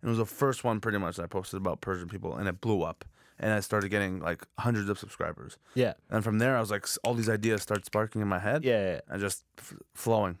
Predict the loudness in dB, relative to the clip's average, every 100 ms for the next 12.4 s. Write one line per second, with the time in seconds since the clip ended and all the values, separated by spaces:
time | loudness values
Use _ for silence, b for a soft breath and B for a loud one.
0 | -8 -8 -2 -2 0 2 2 2 -4 -20
1 | _ -12 -2 -2 0 0 0 -2 -12 _
2 | _ -6 2 4 4 2 4 4 6 4
3 | 2 4 2 4 4 6 4 4 4 2
4 | 2 -2 -4 -2 -4 -2 -2 0 0 0
5 | -2 -4 -4 -4 -6 -2 0 2 0 0
6 | 2 2 2 2 2 0 0 0 0 2
7 | 4 4 2 0 0 -2 -2 -4 -4 -4
8 | -8 0 2 2 -2 -14 -4 0 4 4
9 | 4 4 4 4 2 4 4 4 4 2
10 | 2 0 2 2 -2 0 4 4 4 2
11 | 2 0 -2 0 -2 0 2 4 4 0
12 | 2 2 2 -6